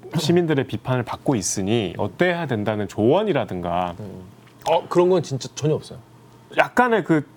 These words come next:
Speaker 1: 이제 검-,
Speaker 2: 전혀 없어.
Speaker 1: 평생을 검사로 살았으면
Speaker 2: 검찰의 주-, 독립성을 지켜야 한다는 이야기가 계속 나와.
Speaker 1: 어.
Speaker 2: 끝까지 나와.
Speaker 1: 어떤 시대의
Speaker 2: 수사
Speaker 1: 흐름이
Speaker 2: 독립성.
Speaker 1: 있잖아요.
Speaker 2: 어.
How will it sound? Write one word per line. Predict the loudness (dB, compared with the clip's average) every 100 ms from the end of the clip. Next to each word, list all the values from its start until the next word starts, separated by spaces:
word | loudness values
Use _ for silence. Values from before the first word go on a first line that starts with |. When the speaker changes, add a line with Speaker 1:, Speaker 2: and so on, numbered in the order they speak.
| 0
Speaker 1:
이제 | 0
검-, | 2 4
Speaker 2:
전혀 | 4 4
없어. | 2 -4 -4
Speaker 1:
평생을 | 0 4 4 4 4
검사로 | 2 2 2 2
살았으면 | 0 0 0 2
Speaker 2:
검찰의 | 4 2 2 2 4 2
주-, | -2 -2
독립성을 | 2 2 4 2
지켜야 | 2 -2 0
한다는 | 2 4 4
이야기가 | 2 0 -2
계속 | 0 2 2
나와. | 4 2 2
Speaker 1:
어. | -4
Speaker 2:
끝까지 | -2 2 2
나와. | 0 -4 0
Speaker 1:
어떤 | 4 4
시대의 | 4 4 4 4
Speaker 2:
수사 | 4 6
Speaker 1:
흐름이 | 8 6
Speaker 2:
독립성. | 6 4
Speaker 1:
있잖아요. | 2 0 -2 -6 -14 -16
Speaker 2:
어. | -14